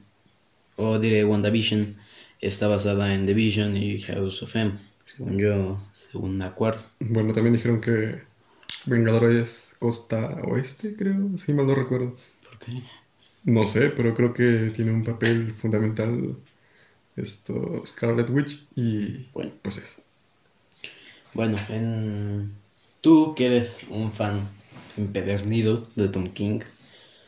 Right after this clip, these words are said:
Speaker 2: Honestamente no, no sé de qué putas trata la visión.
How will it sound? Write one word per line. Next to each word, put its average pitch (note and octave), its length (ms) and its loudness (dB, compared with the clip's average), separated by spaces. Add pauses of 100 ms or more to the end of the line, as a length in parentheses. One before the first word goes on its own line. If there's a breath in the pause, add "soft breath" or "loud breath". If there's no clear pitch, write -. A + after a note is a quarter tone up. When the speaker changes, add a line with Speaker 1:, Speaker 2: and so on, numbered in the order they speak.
(1400 soft breath)
Speaker 2:
Honestamente C3+ 460 4
no, C3 220 4
no B2 120 2
sé A#2+ 100 2
de A#2 140 4
qué A2 100 -2
putas G#2+ 340 -2
trata A2 260 0
la G#2 60 2
visión. - 380 2